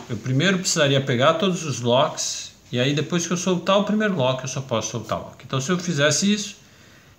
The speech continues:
essa transação seria dois P L. Nesse caso aqui, eu também, pra tornar essa transação dois P L, eu também teria que fazer a mesma coisa. Esse unlock, ele teria que vir para cá, certo?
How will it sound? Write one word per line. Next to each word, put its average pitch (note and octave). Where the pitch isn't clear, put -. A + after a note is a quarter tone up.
essa D3+
transação C#3
seria B2+
dois A2
P -
L. -
Nesse G#3+
caso D3
aqui, D3
eu C3+
também, C#3+
pra E3+
tornar D#3+
essa C3+
transação A2
dois G#2
P -
L, D3+
eu C3+
também D3
teria D#3+
que -
fazer C#3+
a D3
mesma F3
coisa. F#2
Esse C#3
unlock, C#3
ele A2
teria A2+
que A#2
vir G2
para F#2+
cá, -
certo? B2+